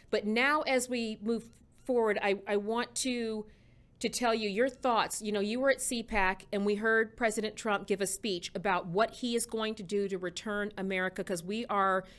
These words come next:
the economy is messed up, our border is wide open. Uh, we've got S V B Bank that is in trouble. They are messing around with the economy. This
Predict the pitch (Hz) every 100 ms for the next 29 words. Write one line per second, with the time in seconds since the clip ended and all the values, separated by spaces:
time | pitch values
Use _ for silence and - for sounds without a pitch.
0 | - - 180 - 214 220 226 214 220 202
1 | - 214 214 180 180 202 214 208 202 202
2 | 208 202 202 202 208 214 214 - - -
3 | - 185 175 170 175 196 190 190 180 220
4 | - 233 185 - - 165 208 214 180 202
5 | 220 220 - - 196 190 185 - 190 180
6 | 170 - - - 240 226 226 226 214 185
7 | 196 180 185 202 247 226 208 208 208 220
8 | - 202 202 196 185 160 247 -